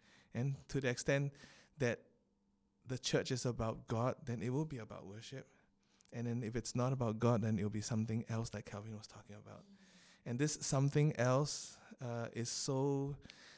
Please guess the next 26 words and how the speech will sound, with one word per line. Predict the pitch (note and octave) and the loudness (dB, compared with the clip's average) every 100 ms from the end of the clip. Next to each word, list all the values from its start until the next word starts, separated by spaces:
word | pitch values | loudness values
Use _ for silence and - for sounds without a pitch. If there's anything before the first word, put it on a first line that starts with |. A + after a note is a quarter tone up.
| - - | -20 -8
insidious | A#2 A#2+ C3 C3 C3 | -4 0 2 4 4
sometimes, | C3+ C3 C3+ C3+ D#3+ - | 2 0 2 2 2 0
you | C3 | 0
know, | A#2+ B2 | 0 0
because, | B2 B2 B2 - C#3+ C#3+ | 0 0 -2 -4 -6 -6
you | A2+ | -4
know, | A#2+ | 0
we | B2 | 2
always | A#2+ C3+ C#3 | 4 4 2
wanna | C3 B2 | 0 0
do | A#2 | 0
it | A#2 | 0
better, | - A#2+ - C#3+ C#3+ C#3+ | -2 -2 4 4 4 2
we | B2 | -2
wanna | A#2 A#2 | 0 -2
do | A2 A2+ | -2 -4
it | A2+ | -4
bigger, | A#2 A#2 A#2+ B2 | -4 -2 -2 -2
and, | A#2 A2 A2 - - - - - _ _ C#3 | -2 -4 -4 -10 -20 -20 -20 -20 _ _ -2
uh, | A#2 B2 | 0 2
use | C3 B2 | 2 2
all | - A#2+ | 2 2
our | A2+ | 0
excellence, | - - - B2+ C#3 D3 - - - | -2 -2 0 4 4 4 2 -4 -2
you | A2+ | 2
know. | A2+ | 2